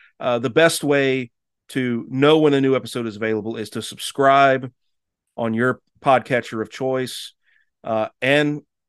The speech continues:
please, if you would, leave us a rating and a review if you can do that. Um, that'll especially help us out to, uh, continue spreading the word and get more listeners. And, you know, we just wanna hear from you.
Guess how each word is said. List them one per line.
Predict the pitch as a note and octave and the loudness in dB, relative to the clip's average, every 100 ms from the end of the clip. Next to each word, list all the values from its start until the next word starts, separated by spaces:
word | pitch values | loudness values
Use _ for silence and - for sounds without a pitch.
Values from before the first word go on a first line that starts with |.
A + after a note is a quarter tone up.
| _ | _
please, | - F#3+ E3 B2 - | -10 -4 -4 -4 -8
if | B2 A#2+ | -12 -8
you | C#3+ | -6
would, | B2+ A#2+ A2 | -4 -4 -4
leave | C3 F#3 | -6 -4
us | F3+ - | -4 -4
a | |
rating | C#3 C3+ C#3+ C#3+ C3+ C#3 - | -2 0 0 0 -2 -4 -6
and | A#2+ A#2 | -6 -4
a | |
review | G#2+ G#2+ G2 B2 D3 D3 | -4 -6 -6 -2 0 0
if | B2+ A2+ | -2 -6
you | A#2 | -10
can | B2 A2+ | -8 -8
do | B2+ C3 | -8 -4
that. | B2 B2 B2 - _ _ _ _ _ - | 0 0 0 -6 _ _ _ _ _ -8
Um, | A2 G#2 G2+ G2 F#2+ F#2 G2 _ _ _ _ | -4 -2 -4 -6 -10 -14 -18 _ _ _ _
that'll | A2 A#2 A#2 | -6 -4 -4
especially | A2 - B2 - A#2+ | -6 -4 -4 -2 -4
help | A2+ A#2 | -2 -4
us | A2+ - | -6 -4
out | A2+ G#2+ G#2 - | -2 -2 -6 -10
to, | - G2+ G2+ G2+ _ _ _ _ - | -10 -8 -8 -12 _ _ _ _ -12
uh, | G#2 G2+ | -10 -10
continue | - A#2 - C#3+ C3+ A#2+ | -8 -8 -4 -2 -2 -4
spreading | - B2 B2 B2+ | -4 -2 0 -2
the | A#2+ | -4
word | A#2+ A#2 A2+ A2 A2 A2 | -4 -2 -2 -2 -4 -6
and | A2+ G#2+ G2+ G2+ G2+ G#2+ _ _ _ - | -4 -4 -4 -4 -10 -14 _ _ _ -14
get | G#2+ | -8
more | A#2 A#2+ | -2 0
listeners. | A#2+ B2 C#3 C#3 C#3+ C#3 | 0 -2 -2 0 -2 -4
And, | B2 B2 A#2+ - _ _ _ _ | -4 -4 -6 -12 _ _ _ _
you | B2+ | -4
know, | A#2+ | 0
we | C3+ | 0
just | E3+ - | 0 2
wanna | E3+ D3+ | 2 6
hear | F#3+ | 4
from | A#3 B2 G#2 | 4 0 -2
you. | F#2 | -8